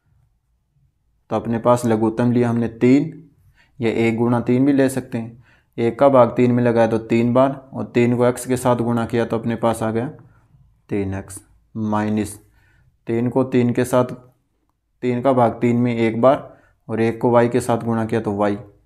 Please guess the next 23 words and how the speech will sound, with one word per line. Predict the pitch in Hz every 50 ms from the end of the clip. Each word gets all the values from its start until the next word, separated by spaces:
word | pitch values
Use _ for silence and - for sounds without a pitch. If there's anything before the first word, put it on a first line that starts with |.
| -
बराबर | 110 107 110 110 110 110 123 135 - - - - - - - - - _ _ _ _ _ _ -
तीन। | 123 110 101 95 98 - - - - _ _ _ - - - _ - - - -
यहाँ | 120 113 107 110
से | 110 - 127
अपने | 113 127 127 120
पास | 117 123 123 123 104 120
आ | 117 110
गया | 120 120 117
तीन | 117 - 123 120 120 123 123 123
एक्स | 127 135 135 - - - - - - - -
माइनस | 120 117 107 107 110 113 120 113
के | - - 113
वाई, | 110 107 107 107 110 104 107 - _ _ _ - - _ _ _ _ _ -
और | 110 110 107
ये | 107 117 127 143 - - - - - _ _ _ _ _ _ _ _ _ _ _ _ _ -
राइट | 120 110 107 107 113 110
साइड | - 120 117 117
में | 120 123 127 120
जाएगा | 127 123 127 123 127
इसके | 123 123 - 127
साथ | 117 - 120 113
मल्टीप्लाई | 117 113 113 113 113 117 113 117 117 120
में, | 123 131 135 143 139